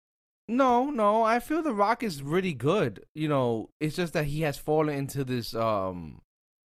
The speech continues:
this pattern with his movies that people just only typecast him for that. You know, that big brolic, either funny guy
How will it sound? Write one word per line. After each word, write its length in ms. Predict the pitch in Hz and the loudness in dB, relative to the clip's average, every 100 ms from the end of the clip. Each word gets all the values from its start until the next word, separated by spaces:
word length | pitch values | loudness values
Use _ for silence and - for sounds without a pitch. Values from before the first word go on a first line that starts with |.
| _ _ - | _ _ -8
this 200 | 127 - | -8 -8
pattern 580 | - 110 147 156 135 123 | -8 -2 0 0 0 -2
with 140 | 120 - | -4 -6
his 200 | 117 113 | -8 -4
movies 460 | 127 151 135 113 | -2 0 -2 -4
that 280 | 104 107 95 - _ | -2 0 -2 -8 _
people 420 | 120 131 139 131 117 | -10 -6 -4 -4 -6
just 200 | 127 127 | -6 -4
only 240 | 113 123 127 | -2 -2 -2
typecast 600 | - 113 - - 92 - | -4 -4 -4 -4 -4 -6
him 80 | 92 | -12
for 140 | - | -10
that. 280 | 90 82 71 _ _ _ - | -8 -8 -8 _ _ _ -10
You 100 | 113 | -4
know, 180 | 117 | -2
that 240 | 117 113 98 | 0 0 0
big 240 | 123 127 | -2 -2
brolic, 500 | 110 117 123 123 113 _ _ _ | 0 2 4 0 -6 _ _ _
either 220 | 127 113 | -6 -4
funny 380 | 98 - 135 160 | -4 0 0 2
guy 500 | 147 151 147 156 175 | 2 2 4 0 -2